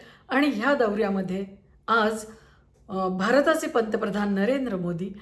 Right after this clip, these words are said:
आणि मोहम्मद मोइझू जे मालदीवचे राष्ट्राध्यक्ष आहेत त्यांच्यामध्ये म्हणजेच दोन देशांमध्ये आर्थिक सामंजस्याविषयीचा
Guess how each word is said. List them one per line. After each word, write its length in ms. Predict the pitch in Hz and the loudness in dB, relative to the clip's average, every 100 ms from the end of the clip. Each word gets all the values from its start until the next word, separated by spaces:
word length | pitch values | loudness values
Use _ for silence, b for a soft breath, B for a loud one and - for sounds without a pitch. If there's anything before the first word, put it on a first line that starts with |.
| B B _ | B B _
आणि 280 | 247 285 320 | 2 2 2
मोहम्मद 580 | 285 208 202 226 220 202 | 0 0 0 0 0 0
मोइझू 480 | 202 208 214 214 233 | 0 0 -2 -4 -6
जे 180 | 226 220 | -2 -2
मालदीवचे 680 | 190 170 180 226 247 240 | 0 0 0 0 0 0
राष्ट्राध्यक्ष 760 | 196 165 - 190 180 190 190 226 | 0 0 -2 -6 -4 -8 -6 -2
आहेत 180 | 175 165 B B B _ - | -2 -4 B B B _ -2
त्यांच्यामध्ये 720 | 240 240 247 269 202 170 190 - - | 0 2 2 2 2 -2 -4 -6 -8
म्हणजेच 500 | 214 233 233 302 - - | -4 -2 -2 -2 -4 -12
दोन 380 | 196 196 220 220 | 0 4 4 2
देशांमध्ये 760 | 196 196 254 240 196 165 208 247 B B _ _ - | 0 2 2 0 -2 -2 -4 -4 B B _ _ -2
आर्थिक 480 | 214 220 - 320 - | 0 0 -2 -6 -2
सामंजस्याविषयीचा 1300 | - 196 214 214 214 214 196 202 202 220 220 202 | 0 2 0 -2 -4 -2 -2 -2 -4 -4 -4 -6